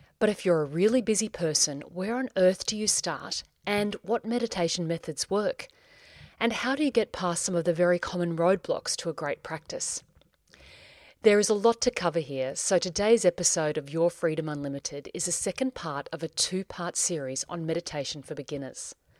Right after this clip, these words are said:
Thank you so much for joining me. Last week on episode thirty-one, I shared with you the benefits of meditation, some of the very common roadblocks to meditation that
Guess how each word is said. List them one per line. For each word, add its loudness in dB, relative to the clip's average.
Thank 4
you 2
so 4
much -4
for -4
joining -4
me. -10
Last 4
week 0
on -2
episode 2
thirty-one, -2
I -4
shared 0
with -8
you -2
the -2
benefits 0
of -6
meditation, -6
some 2
of 4
the 0
very 8
common -2
roadblocks -2
to -10
meditation -6
that -6